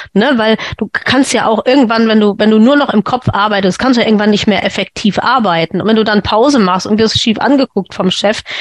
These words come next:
hast du Angst, Pause zu machen. Und das, ähm, macht ja auch einen enormen Stress, der dann auch wieder zu einer, diese ganzen Nackenverspannungen und so, d-, d-, d-, sind ja auch nur eine Folge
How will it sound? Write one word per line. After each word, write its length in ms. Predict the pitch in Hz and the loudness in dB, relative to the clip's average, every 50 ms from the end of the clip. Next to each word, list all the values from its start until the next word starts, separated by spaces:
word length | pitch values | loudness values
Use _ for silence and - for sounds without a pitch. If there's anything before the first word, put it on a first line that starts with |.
| - - - | -10 -10 -6
hast 180 | - 220 - | -4 -2 0
du 60 | - 220 | 0 0
Angst, 300 | 208 202 196 - - - | 0 0 0 -2 -4 -4
Pause 340 | - 240 262 302 285 269 | 0 0 2 2 2 0
zu 200 | 240 - - - | 0 -2 0 0
machen. 300 | 247 233 233 226 - - | 2 2 2 0 -2 -2
Und 140 | 214 196 180 | -2 -2 -2
das, 240 | 226 233 277 - - - - - - - - - - - | -2 -2 -2 -4 -6 -12 -14 -14 -12 -12 -12 -12 -8 -4
ähm, 140 | - 226 - | -2 0 0
macht 260 | - 233 240 - - - | 0 0 0 0 -2 -2
ja 100 | 240 - | -2 -2
auch 120 | 220 190 | 0 0
einen 180 | 220 202 196 202 | 0 0 2 2
enormen 460 | 214 214 202 196 208 240 302 330 330 | 4 4 4 4 2 2 2 2 2
Stress, 380 | - - - - 233 240 - | 0 -2 -4 -4 -4 -4 -4
der 120 | - - 196 | -4 -4 -4
dann 240 | 185 214 233 294 294 | -2 0 0 0 0
auch 200 | 269 254 - - | 0 -2 -4 -2
wieder 260 | 240 233 220 214 - | -2 -2 -2 -2 -2
zu 140 | - - 233 | -2 0 0
einer, 240 | 220 214 202 - - - - - | 2 0 -2 -4 -8 -12 -8 -2
diese 160 | - 247 233 214 | 0 2 2 2
ganzen 460 | 240 269 302 - - - 269 269 254 - - - - - - - - - _ _ _ - | 2 0 0 0 0 2 4 4 2 2 -2 -8 -18 -18 -20 -20 -20 -20 _ _ _ 0
Nackenverspannungen 1300 | 226 220 247 294 - 311 302 277 - - 233 196 - - - 214 196 185 190 180 175 175 170 170 170 165 | 2 2 2 2 0 0 0 0 0 0 -2 0 -2 -2 -2 -2 0 2 2 2 2 2 2 2 0 0
und 240 | - 196 190 175 | 0 0 0 0
so, 260 | - 202 180 165 160 156 | 2 0 0 2 0 -2
d-, 280 | - - - - - - - - - - - 233 | -4 -8 -14 -12 -12 -12 -14 -14 -8 -4 -2 -2
d-, 240 | 196 233 220 214 214 - - - - - - - - | 0 2 2 2 0 -2 -6 -14 -14 -16 -16 -10 -8
d-, 200 | - - - 247 | -6 -4 -2 0
sind 220 | - 277 269 262 | 0 0 0 0
ja 100 | 269 - | 0 0
auch 120 | - 226 214 | 0 2 2
nur 140 | 233 247 | 4 4
eine 140 | 240 226 208 | 2 2 0
Folge 420 | - - - 262 294 294 233 185 | 0 0 0 0 0 0 0 -2